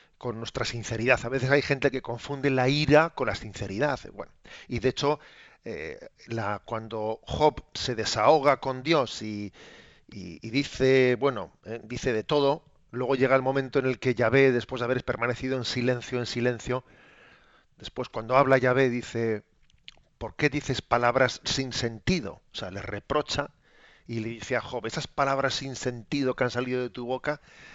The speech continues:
que además allí es que Job llegó a pr-, práctica-, parecía que ciertas cosas eran casi, casi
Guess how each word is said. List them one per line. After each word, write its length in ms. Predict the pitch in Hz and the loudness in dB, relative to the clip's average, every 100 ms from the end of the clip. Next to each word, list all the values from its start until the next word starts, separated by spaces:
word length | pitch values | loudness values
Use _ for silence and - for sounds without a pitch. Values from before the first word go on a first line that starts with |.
| - _ | -20 _
que 80 | 98 | -8
además 220 | 110 117 | -6 -4
allí 240 | 123 127 | -2 -2
es 100 | 117 | -4
que 100 | - | -6
Job 300 | - - 123 | -8 -6 -4
llegó 480 | 117 110 127 127 123 | -4 -4 0 0 0
a 220 | 101 - - _ | -4 -6 -16 _
pr-, 140 | 127 | -6
práctica-, 500 | 120 127 120 - 123 107 | -4 -4 -4 -6 -10 -10
parecía 440 | - 113 - 135 123 | -6 -6 2 2 2
que 120 | 131 | 0
ciertas 360 | 143 139 131 | -2 0 -4
cosas 280 | - 127 131 | -6 -4 -2
eran 220 | 127 123 | -2 -2
casi, 340 | 127 117 - 127 | -2 -4 -4 -2
casi 380 | 123 110 131 | -2 -2 -6